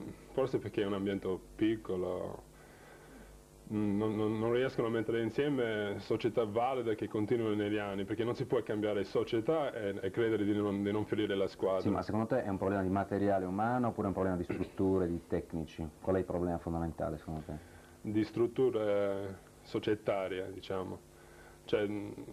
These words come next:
Speaker 1: i giocatori devono avere un punto di riferimento stabile.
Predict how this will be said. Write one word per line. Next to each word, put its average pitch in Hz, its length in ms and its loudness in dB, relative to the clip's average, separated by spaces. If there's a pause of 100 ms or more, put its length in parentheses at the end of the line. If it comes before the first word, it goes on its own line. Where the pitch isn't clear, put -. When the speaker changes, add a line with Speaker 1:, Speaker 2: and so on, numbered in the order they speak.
(580)
Speaker 1:
i 120 100 -4
giocatori 127 400 2
devono 117 240 2
avere 127 240 0
un 107 80 -2
punto 120 240 0
di 110 80 2
riferimento 110 920 0
stabile. 98 840 -2